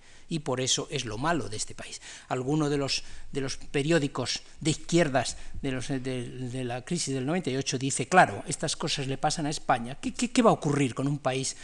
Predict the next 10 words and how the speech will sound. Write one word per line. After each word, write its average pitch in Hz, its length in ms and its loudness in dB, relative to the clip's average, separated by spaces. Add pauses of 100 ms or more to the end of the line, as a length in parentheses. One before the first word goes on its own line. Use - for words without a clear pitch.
(160)
que 147 80 -2
este, - 320 0
cuyo 143 420 -2 (160)
jefe 165 400 -2
del 127 140 -4
Estado 127 340 -2
es 123 140 -4
una 120 120 -4
mujer? - 360 -10 (320)
¿Eh? - 80 -10